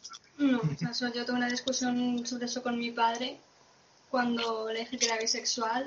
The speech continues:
Para empezar, me negó que fuera bisexual porque nunca he tenido ninguna relación con una mujer.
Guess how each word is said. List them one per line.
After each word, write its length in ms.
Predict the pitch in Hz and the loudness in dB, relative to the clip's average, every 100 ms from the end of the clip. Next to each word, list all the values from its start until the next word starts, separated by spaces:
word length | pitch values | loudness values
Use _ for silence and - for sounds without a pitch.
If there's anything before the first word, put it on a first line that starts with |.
| 277 | 0
Para 120 | 247 | 0
empezar, 300 | 220 226 226 | -2 -6 -4
me 80 | 226 | -4
negó 240 | 233 240 | -2 -2
que 80 | 240 | -4
fuera 220 | 240 226 | -2 0
bisexual 420 | 226 233 - 240 233 | 2 0 0 -8 -4
porque 200 | 226 226 | -4 -4
nunca 200 | 233 233 | -2 -2
he 20 | |
tenido 220 | 226 226 | -2 -2
ninguna 280 | 220 226 233 | -2 -4 -4
relación 400 | 226 220 - 226 | -2 -4 -4 -4
con 140 | 214 | -4
una 140 | 214 214 | -4 -6
mujer. 400 | 214 - 277 | -6 0 0